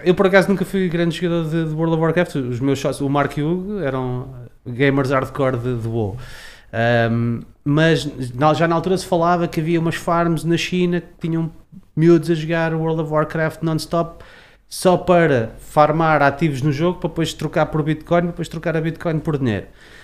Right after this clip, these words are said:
Speaker 1: Uf.
Speaker 2: Mas eram cêntimos na altura. Ok, mas isto não vai passar daí. Depois houve um ganda boost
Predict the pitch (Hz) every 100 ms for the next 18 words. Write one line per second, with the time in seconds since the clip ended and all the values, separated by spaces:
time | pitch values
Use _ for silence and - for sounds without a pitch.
0 | - 240 - 107 143 143 165 202 - 220
1 | 175 165 135 165 165 170 151 127 - -
2 | 165 110 123 139 123 - - 131 147 156
3 | 175 156 131 101 - - - - _ 120
4 | 117 131 135 139 147 143 151 151 170 165